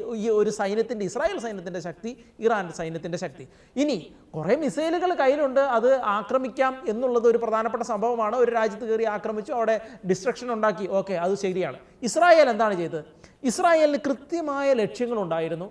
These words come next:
കൃത്യമായ ലക്ഷ്യങ്ങൾ എന്ന് പറയുന്നത് കൃത്യമായിട്ടും ഒന്ന് അവരുടെ ആണവ വ്യാപനം ഇല്ലാതാക്കുക, അതിന് കൃത്യമായിട്ട് ഓർക്കുക, സെൻട്രിഫ്യൂജസ് അടക്കം ഇറാൻ, ആ, ഏറ്റവും അഡ്വാൻസ്ഡ് ആയിട്ടുള്ള സെൻട്രിഫ്യൂജസ് എല്ലാം ഉണ്ടാക്കുന്നുണ്ടെന്ന് പറയുന്നുണ്ടായിരുന്നു, അവരത് ഉപയോഗിക്കുന്നുണ്ടായിരുന്നു. ആ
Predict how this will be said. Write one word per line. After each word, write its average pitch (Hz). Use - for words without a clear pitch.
കൃത്യമായ 262
ലക്ഷ്യങ്ങൾ 233
എന്ന് 208
പറയുന്നത് 180
കൃത്യമായിട്ടും 190
ഒന്ന് 247
അവരുടെ 196
ആണവ 208
വ്യാപനം 185
ഇല്ലാതാക്കുക, 160
അതിന് 208
കൃത്യമായിട്ട് 190
ഓർക്കുക, 185
സെൻട്രിഫ്യൂജസ് 208
അടക്കം 170
ഇറാൻ, 196
ആ, 190
ഏറ്റവും 196
അഡ്വാൻസ്ഡ് 196
ആയിട്ടുള്ള 190
സെൻട്രിഫ്യൂജസ് 180
എല്ലാം 180
ഉണ്ടാക്കുന്നുണ്ടെന്ന് 170
പറയുന്നുണ്ടായിരുന്നു, 170
അവരത് 190
ഉപയോഗിക്കുന്നുണ്ടായിരുന്നു. 202
ആ -